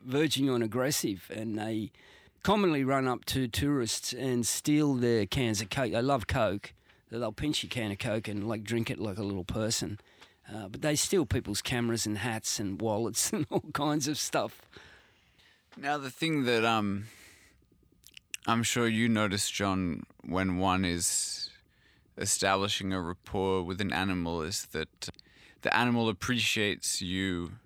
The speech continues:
Speaker 2: not, uh, you know, going against its boundaries and getting too close and these kind of things, and you can kind of commune with them in a sense.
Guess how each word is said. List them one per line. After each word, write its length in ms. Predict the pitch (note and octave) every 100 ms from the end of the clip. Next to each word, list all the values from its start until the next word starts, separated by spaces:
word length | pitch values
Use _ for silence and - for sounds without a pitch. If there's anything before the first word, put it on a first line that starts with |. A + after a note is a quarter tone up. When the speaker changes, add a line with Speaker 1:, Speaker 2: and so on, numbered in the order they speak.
| _ _ _ _ _ _
Speaker 2:
not, 540 | - F#2+ F2+ D2+ - F2+
uh, 460 | E2+ D#2+ C#2 B1+ - - - _ _ _ - -
you 120 | F2
know, 180 | A1 E2
going 320 | F#2 A#2 A2
against 340 | G2+ G2+ D2
its 200 | - C2
boundaries 800 | - F#2 G2 F2+ E2+ F2 F2+ E2+
and 240 | F2+ - - - _ _ _ _ _ _ _ _ _
getting 240 | D#2+ F2+
too 180 | G2 A2
close 420 | - F2+ F2 F2
and 100 | E2
these 180 | E2 F2
kind 180 | - D#2
of 80 | F#2
things, 420 | - E2 E2+ G#2+
and 260 | D2+ D2+ D2+
you 120 | D#2+
can 180 | G2+ E2
kind 180 | G2
of 220 | F2 - -
commune 440 | A#2+ A2+ A#2+ A#2
with 140 | G#2+ F2+
them 160 | F2
in 80 | E2
a 60 | C2
sense. 560 | - C2+ C#2 - -